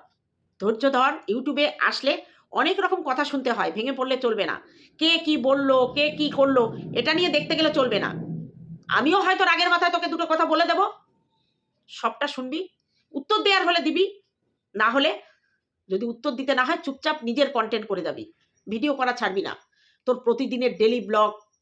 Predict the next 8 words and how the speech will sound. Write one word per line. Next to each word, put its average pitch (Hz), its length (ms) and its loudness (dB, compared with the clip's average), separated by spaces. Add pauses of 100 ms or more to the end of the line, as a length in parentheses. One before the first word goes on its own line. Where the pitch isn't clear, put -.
(100)
প্রতিদিনের। 240 640 -2 (500)
আজকে 381 600 4 (400)
পাঁচ 285 260 2
হাজার 370 220 2
টাকা 370 200 2 (880)
মন্দিরা 302 360 2
যে 339 120 2
দিল, 311 300 6